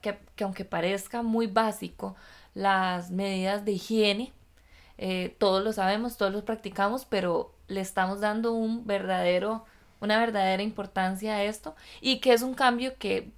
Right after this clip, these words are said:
va, que nos tocó realizar ahorita y se va a quedar con nosotros. Como este,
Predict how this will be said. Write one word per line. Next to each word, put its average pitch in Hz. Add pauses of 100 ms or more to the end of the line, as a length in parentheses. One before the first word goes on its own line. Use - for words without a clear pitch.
va, 202 (680)
que 233
nos 220
tocó 240
realizar 202
ahorita 233 (100)
y 208
se -
va 175
a 175
quedar 202
con 208
nosotros. - (640)
Como 208
este, 311